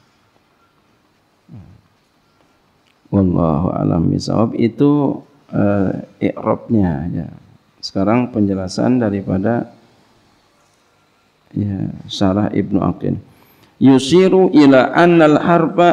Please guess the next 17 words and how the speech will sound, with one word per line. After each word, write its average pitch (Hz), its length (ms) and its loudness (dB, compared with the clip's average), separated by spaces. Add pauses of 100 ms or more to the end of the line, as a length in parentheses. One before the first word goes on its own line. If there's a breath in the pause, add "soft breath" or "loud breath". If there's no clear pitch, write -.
yamtazu 135 880 4
alal 135 400 2
ismi 147 400 2
wal 139 320 2
fi'li 151 480 0
bi 151 160 4
khuluwihi 113 1500 4
an 143 240 4
alamatil 117 1400 2
asma'i 110 960 -2
wa 127 160 2
alamatil 127 1040 2
af'ali. 95 720 0 (720 soft breath)
Yusiru 151 800 4
menjelas-, 143 640 4
mengisyaratkan 147 1040 2
ia, 127 560 2